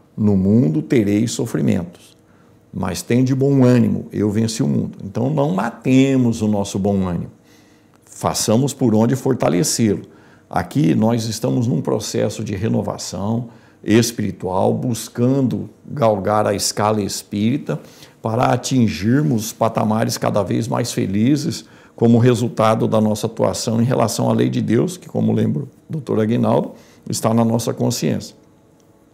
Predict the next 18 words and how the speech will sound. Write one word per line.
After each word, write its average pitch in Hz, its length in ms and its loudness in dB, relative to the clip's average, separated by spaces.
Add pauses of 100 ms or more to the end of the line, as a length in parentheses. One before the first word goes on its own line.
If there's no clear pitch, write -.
(380)
Então, - 120 0
nós 220 100 0
precisamos 208 260 0
tomar 156 220 2
muito 131 220 2
cuidado, 113 360 2
meus 110 200 -2
amigos, 101 280 -4
para 120 140 -4
não 139 140 -2
nos 147 160 -4
deixarmos 127 480 -2
levar 113 320 -2
por 120 120 -10
sentimentos 120 520 -2
menos 127 260 -2
felizes. 127 640 0 (1900)
Pessimismo, 131 800 2